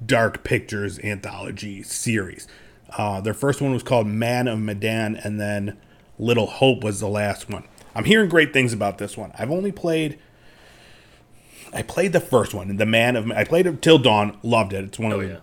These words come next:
Speaker 1: greatest horror games out there. Um, Man of Medan started, and it was slow.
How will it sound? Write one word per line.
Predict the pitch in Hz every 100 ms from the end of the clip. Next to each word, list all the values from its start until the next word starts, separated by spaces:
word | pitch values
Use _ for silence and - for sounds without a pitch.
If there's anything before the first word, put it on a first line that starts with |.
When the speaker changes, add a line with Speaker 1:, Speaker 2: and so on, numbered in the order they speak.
| -
Speaker 1:
greatest | 113 104 -
horror | 117 107
games | 101 101 95
out | 101 101
there. | 95 - - - - -
Um, | 110 107 104 - -
Man | 135 165
of | 156
Medan | 131 131 131
started, | - - 131 135 139 123 -
and | 113
it |
was | 110
slow. | - - 113 110 92